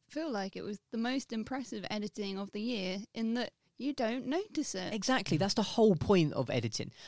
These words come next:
Speaker 2: You know, what, what was the winner last year?
Speaker 1: It
Speaker 2: Can we
Speaker 1: was
Speaker 2: remember?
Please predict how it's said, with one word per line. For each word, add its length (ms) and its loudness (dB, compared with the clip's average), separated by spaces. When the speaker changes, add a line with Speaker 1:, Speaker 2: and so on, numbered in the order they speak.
Speaker 2:
You 100 4
know, 200 6
what, 220 4
what 180 -2
was 100 -2
the 80 4
winner 240 6
last 500 4
year? 120 -12
Speaker 1:
It 60 -4
Speaker 2:
Can 80 2
we 100 4
Speaker 1:
was 60 -
Speaker 2:
remember? 420 0